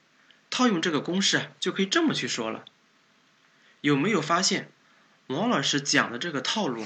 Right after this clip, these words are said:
非常系统、非常全面、非常落地，解决了困扰我很久的疑惑？我想啊，这可能和王老师近二十年的研究和近千人的请教是分不开的。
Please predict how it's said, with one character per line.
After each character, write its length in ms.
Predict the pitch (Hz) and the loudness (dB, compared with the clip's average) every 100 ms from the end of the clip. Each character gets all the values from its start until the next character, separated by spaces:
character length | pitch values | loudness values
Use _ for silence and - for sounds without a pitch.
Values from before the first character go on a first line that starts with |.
| - | -12
非 240 | - 220 233 | -6 -4 0
常 240 | - 131 | -2 0
系 160 | - 139 | 0 -2
统、 200 | 123 101 _ _ | -4 -12 _ _
非 260 | - 190 190 | -2 0 0
常 200 | 160 123 | -2 -4
全 240 | - 113 | -4 -4
面、 180 | 131 - _ | -8 -10 _
非 200 | - 143 | -2 0
常 160 | 117 | 0
落 180 | 117 117 | -6 -6
地， 180 | - - _ _ _ _ _ _ _ _ - | -8 -12 _ _ _ _ _ _ _ _ 0
解 240 | 160 139 | 4 4
决 160 | 139 180 | 4 0
了 320 | 196 - - _ _ | 0 -4 -14 _ _
困 220 | - 170 | -2 0
扰 100 | 131 | 2
我 140 | 139 107 | -2 -4
很 200 | - 160 | -4 -4
久 140 | 135 | -4
的 80 | 107 | -4
疑 140 | 104 | -6
惑？ 220 | 110 107 104 _ _ _ _ - _ | -8 -12 -16 _ _ _ _ -20 _
我 160 | 127 220 | 0 2
想 240 | - 110 | 4 2
啊， 300 | 104 123 - _ _ - | 2 -4 -4 _ _ -4
这 160 | 214 | -4
可 260 | 202 - 131 | -2 -2 -2
能 140 | 147 | -4
和 140 | 156 165 | -2 0
王 200 | 127 175 | 0 -2
老 140 | 113 | -2
师 320 | - 147 147 - _ | -2 -4 -6 -18 _
近 280 | - 190 - - | 0 0 -2 -6
二 140 | 202 180 | -2 0
十 100 | 156 | -2
年 100 | 147 | -2
的 80 | |
研 240 | 127 110 147 | -2 -2 -4
究 280 | 170 175 202 _ _ | -6 -8 -12 _ _
和 160 | - 147 | -6 -4
近 400 | 147 220 139 117 | -2 0 0 -2
千 280 | - 208 190 | -2 0 0
人 120 | 165 | -2
的 60 | |
请 320 | - - - 120 | 2 4 2 0
教 280 | 175 131 | -4 -4
是 120 | - 127 | -6 -6
分 220 | 123 127 | -6 -8
不 80 | - | -6
开 200 | 123 | -6
的。 140 | 110 | -6